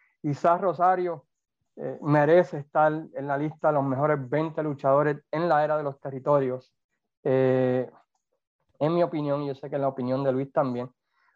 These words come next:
por su legado y por su buen trabajo a través de los años. El próximo es un luchador que quizás muchos en Puerto Rico no lo conocen. Eh, un luchador, ¿verdad? Que comenzó, este,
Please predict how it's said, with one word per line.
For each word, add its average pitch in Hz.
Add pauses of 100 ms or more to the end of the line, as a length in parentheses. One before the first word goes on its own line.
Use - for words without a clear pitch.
(120)
por 185
su 208
legado 165
y 165
por 151
su -
buen 151
trabajo 151
a 135
través 131
de 135
los 123
años. 127 (1700)
El 190
próximo 220
es 170
un 202
luchador 196 (320)
que 160
quizás 156
muchos 185
en 180
Puerto 160
Rico 170
no 165
lo 180
conocen. 160 (360)
Eh, 120 (260)
un 123
luchador, 147
¿verdad? 135
Que 135 (440)
comenzó, 156 (340)
este, 127